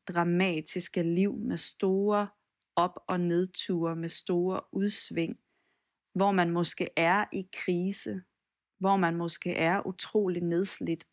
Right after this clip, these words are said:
og har svært ved at se en udvej, har svært ved at se, hvor skal der være huller, hvor skal der være plads til, at jeg kan drage omsorg for mig selv, når jeg har en, når jeg har et barn, der, der har brug for min hjælp hele tiden, eller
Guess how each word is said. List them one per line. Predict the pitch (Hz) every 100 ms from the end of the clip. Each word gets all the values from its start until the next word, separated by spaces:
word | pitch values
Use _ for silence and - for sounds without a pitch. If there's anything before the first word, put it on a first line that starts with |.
| _
og | - 151 -
har | 185 190
svært | - 190 226 185 165
ved |
at | 185 175
se | -
en | 214 175 170
udvej, | 196 208 208 160 151
har | 180
svært | 180 - 202
ved | 185
at | 185
se, | - 208
hvor | 196 196
skal | - 190
der | 165
være | 175 170
huller, | 214 202 254 262 - -
hvor | -
skal | 196 -
der | 185
være | 180 180
plads | - 208 254 - -
til, | 202 185 180 - - - -
at | 170 180
jeg | 147 175 180 -
kan | 185 - -
drage | - 175 160 156
omsorg | 156 170 - 175
for | 156 165
mig | 160
selv, | - 220 214
når | 185
jeg | 175 170
har | 208 196 180
en, | - 175 165 165 _ - - -
når | 190
jeg |
har | 180 220
et | 180 -
barn, | 196 220 147 - -
der, | 170 170 180 185 - 202
der |
har | 180
brug | 185 226 190
for | 208
min | 185
hjælp | 180 202 - - -
hele | 226 233 262 247
tiden, | - 233 190 160 -
eller | 180 170 165